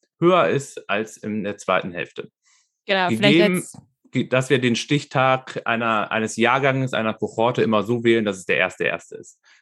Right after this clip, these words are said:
Speaker 1: Wenn wir den
Speaker 2: Genau.
Speaker 1: jetzt woanders hin wählen, zum Beispiel in England, wo es der erste neunte ist, da beobachten wir halt, dass dann die meisten Spieler quasi am Ende des Jahres geboren sind, die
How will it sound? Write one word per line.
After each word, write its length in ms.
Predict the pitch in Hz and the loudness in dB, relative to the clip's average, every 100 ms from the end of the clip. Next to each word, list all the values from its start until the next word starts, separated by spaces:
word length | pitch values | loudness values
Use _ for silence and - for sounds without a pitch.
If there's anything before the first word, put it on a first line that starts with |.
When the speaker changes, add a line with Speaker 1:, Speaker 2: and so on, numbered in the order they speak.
| - | -10
Speaker 1:
Wenn 100 | 95 | -6
wir 60 | |
den 120 | 98 101 | -4 -2
Speaker 2:
Genau. 100 | 101 | -4
Speaker 1:
jetzt 280 | 98 - - | -6 -8 -2
woanders 340 | 110 131 127 | 0 0 0
hin 180 | 139 120 | -2 0
wählen, 680 | 123 127 120 120 92 101 - | 2 2 2 -2 -6 -10 -8
zum 120 | 110 | -4
Beispiel 240 | 101 - 92 | -4 -4 -4
in 80 | |
England, 340 | - 151 139 104 | -2 0 -2 -4
wo 60 | |
es 80 | 104 | -4
der 100 | 87 | -2
erste 220 | 78 - | -2 -2
neunte 320 | 101 120 147 107 | -2 -2 0 0
ist, 340 | 123 - _ | 0 -6 _
da 140 | 110 117 | -2 2
beobachten 500 | 113 101 117 - 110 | 2 2 0 -2 -4
wir 140 | 104 | -2
halt, 140 | 101 - | -2 -4
dass 320 | - 101 - | -4 -4 -2
dann 300 | 95 98 95 | -2 -2 -4
die 100 | 95 | -4
meisten 460 | 92 104 113 - 107 | 0 0 0 -6 -10
Spieler 400 | - 98 95 90 | -10 -2 -2 -2
quasi 460 | - 90 92 98 | -4 -4 -4 -6
am 240 | 104 107 - - | -6 -6 -6 -2
Ende 240 | 107 120 | 0 0
des 160 | 98 - | -2 -2
Jahres 320 | 90 87 - | -2 -4 -8
geboren 320 | 87 87 92 | -6 -4 -4
sind, 240 | 95 92 - - - _ _ | -6 -8 -16 -20 -20 _ _
die 400 | 104 104 110 - | -2 0 -2 -8